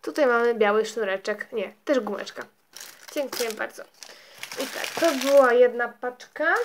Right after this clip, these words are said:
I teraz jeszcze, jest jeszcze druga, aczkolwiek nie pamiętam, czego ona dotyczyła za bardzo, ale zaraz sobie przypomnę. Bo naprawdę teraz to ogarnąć w sumie,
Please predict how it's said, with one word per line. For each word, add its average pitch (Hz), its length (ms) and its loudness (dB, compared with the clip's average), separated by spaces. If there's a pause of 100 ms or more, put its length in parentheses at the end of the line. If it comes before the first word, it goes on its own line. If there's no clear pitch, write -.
(800)
I 262 80 -14
teraz 285 380 -2
jeszcze, 277 220 -8
jest 269 520 -10
jeszcze 262 260 -14
druga, 226 460 -6
aczkolwiek 254 800 -2
nie 294 140 -4
pamiętam, 226 600 -2 (1000)
czego 262 240 -2
ona 262 220 2
dotyczyła 240 640 -2
za 196 100 -6
bardzo, 196 680 -6
ale 196 460 -6
zaraz 196 280 -8
sobie 208 120 -16
przypomnę. 202 440 -10 (520)
Bo 226 80 -4
naprawdę 240 500 2
teraz 254 360 4
to - 140 -4
ogarnąć 226 680 2
w - 200 -10
sumie, 226 200 4